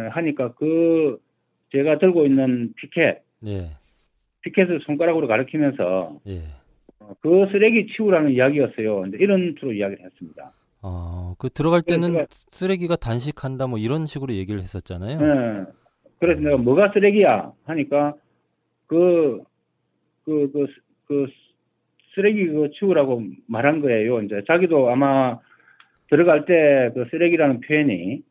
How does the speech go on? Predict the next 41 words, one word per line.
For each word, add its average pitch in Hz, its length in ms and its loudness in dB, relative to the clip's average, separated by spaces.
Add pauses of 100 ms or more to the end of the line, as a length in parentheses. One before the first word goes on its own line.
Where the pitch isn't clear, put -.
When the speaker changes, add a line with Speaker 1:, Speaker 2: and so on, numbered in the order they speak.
(200)
Speaker 2:
네, 92 80 -12 (300)
문제가 117 320 -4
될 107 160 -6
Speaker 1:
아마 - 120 -6
Speaker 2:
것으로 101 140 -6
생각을 104 360 -10
했던 120 280 -12
Speaker 1:
네, 135 60 -2
Speaker 2:
모양이에요. 127 260 -2
Speaker 1:
문제가 151 300 0
될 131 140 -6
것으로 156 420 -6
생각이 165 280 0
되니까 165 340 2
이제 117 100 -4
그렇게 127 220 -2
말을 120 260 2
돌린 185 300 2
거죠. 82 420 -10 (100)
Speaker 2:
예. 85 200 -14 (480)
Speaker 1:
그래서 160 240 -4
제가 156 200 -4 (560)
"또 175 140 0
말 151 240 4
돌리고 190 340 4
있다." 165 140 0
내가 127 200 -2
이제 123 120 -6
이렇게 156 200 -8
하니까. 107 600 -4
Speaker 2:
네, 92 180 -10
네. 80 120 -16 (840)
Speaker 1:
어, 120 80 -12 (380)
뭐, 107 400 -8
또 127 160 -8
그것을 131 260 -4
조금 113 240 -8
뭐 110 100 -8
몇 120 160 -2
마디 143 200 -2
주고받고. 110 760 -6